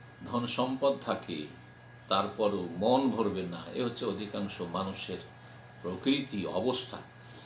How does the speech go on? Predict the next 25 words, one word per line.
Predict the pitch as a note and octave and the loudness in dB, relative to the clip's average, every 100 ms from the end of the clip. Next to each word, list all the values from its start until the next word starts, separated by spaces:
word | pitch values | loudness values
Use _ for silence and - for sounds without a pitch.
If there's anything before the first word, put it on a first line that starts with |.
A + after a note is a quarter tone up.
| - - - - | -18 -18 -18 -4
লাম | B2 E3 D#3+ | 2 4 4
তাকা | D3 D3 | 4 4
সালিসান, | - C#3 C#3 C#3 A#2+ - | 8 8 8 6 2 2
তৃতীয় | E3 E3 - D#3+ B2+ | 0 0 2 6 8
মাঠ | A2+ G#2+ A2 - - - - - - - - - - - | 8 6 6 2 -10 -14 -18 -18 -18 -18 -18 -14 -8 0
ভরা | G2 F#2 F2 F2+ | 2 4 2 -2
ধন | B2+ | -6
সম্পদ | C3+ - A2+ F#2+ F#2+ F#2 | -6 -2 -2 0 -2 -2
কামনা | - G2+ F#2+ E2+ - | 0 2 0 -2 -8
করবে। | - - - - - - - - - | -10 -12 -16 -18 -18 -18 -18 -12 0
ওয়ালা | A#2+ D#3+ | 4 6
ইয়ামলাউ | F3 F3 D#3+ D3 | 6 4 6 6
জাওফা | D3 C#3 C3 | 6 6 4
ইবনে | C3+ C3 | 2 2
আদম | B2 B2 A#2 | 6 6 4
ইল্লা | A#2+ A#2 A2 | 4 2 4
তুরাব, | G#2 A2 G#2+ - - | 6 8 8 4 -2
আর | G2+ | 0
আদম | F2+ A2 B2+ C3 | 4 6 6 4
সন্তানের | - B2 A2+ A2 G2+ - | 2 0 2 0 0 -2
পেট | A#2 G#2+ - - - - E2+ | 2 2 2 -4 -6 -10 -8
ভরবে | F#2+ G#2 A2+ | -4 0 2
না | A#2 E2+ - - - - - - - - - - - - - - - - - - - - | 2 2 -8 -18 -20 -18 -18 -18 -20 -18 -20 -20 -20 -20 -20 -20 -20 -20 -20 -20 -16 -8
মাটি | F#2 G#2 A#2 A2+ A#2+ A2 | 0 6 6 6 4 2
ছাড়া। | - - - | 2 -2 -4